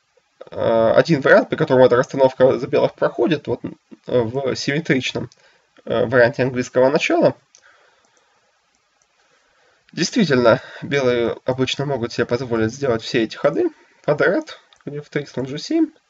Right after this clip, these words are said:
два ноля, два ноля, Д три. Ну и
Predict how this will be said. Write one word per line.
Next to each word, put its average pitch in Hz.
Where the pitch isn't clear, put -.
два 139
ноля, 156
два 139
ноля, 196
Д 139
три. 214
Ну 349
и 165